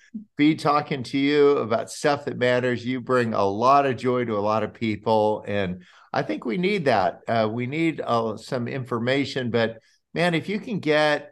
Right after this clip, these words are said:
Speaker 2: uh, what people are telling you off the Discovery Channel, uh, just keep the focus on joy. <laughs> Like, it's not information we need.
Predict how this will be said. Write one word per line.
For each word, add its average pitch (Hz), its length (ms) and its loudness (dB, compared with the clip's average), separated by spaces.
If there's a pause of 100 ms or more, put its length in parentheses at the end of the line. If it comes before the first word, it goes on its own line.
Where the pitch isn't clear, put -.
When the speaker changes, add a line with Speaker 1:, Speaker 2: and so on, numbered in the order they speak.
Speaker 2:
uh, 117 440 2
what 127 400 -2
people 139 280 -2
are 117 120 2
telling 117 340 0
you 113 120 0
off 110 200 2
the 117 100 -2
Discovery 104 600 -4
Channel, 113 640 -4 (260)
uh, 117 180 0
just 123 260 -10
keep 185 200 -6
the 120 120 -4
focus 104 420 -2
on 92 180 -4
joy. 85 420 -6 (120)
<laughs> - 0 - (540)
Like, 185 500 2
it's 151 220 -6
not 160 240 4
information 135 760 -2
we 113 160 -2
need. 104 380 -2